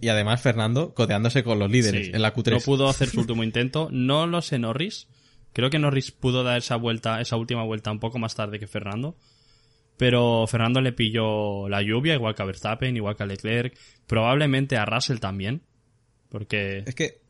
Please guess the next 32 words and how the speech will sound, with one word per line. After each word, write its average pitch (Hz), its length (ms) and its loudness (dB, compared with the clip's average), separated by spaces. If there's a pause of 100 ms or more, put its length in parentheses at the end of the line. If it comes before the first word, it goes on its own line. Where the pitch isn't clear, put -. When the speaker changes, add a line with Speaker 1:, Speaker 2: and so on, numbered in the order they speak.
(140)
Speaker 1:
hubo 135 180 2
un 185 80 0
momento 131 580 -2 (120)
en 110 180 -2
el 101 260 -2
que 98 160 -2
me, 104 160 -4
que 95 140 -6
me 92 400 -8 (460)
resaltó 92 400 -4
bastante, 127 480 2
en 131 60 2
el 117 60 0
que 104 140 0
Fernando 131 560 0 (480)
como 117 240 2
que 110 160 0 (140)
probó, 127 480 2
fue 143 160 4
un 147 80 2
paso 160 220 4
más 143 140 2
allá 139 140 2
en 143 80 4
las 110 120 2
condiciones 113 420 2
de 151 60 4
la 127 120 4
pista, 143 480 -4 (140)
según 127 340 0
iba 123 200 4
mejorando, 143 640 2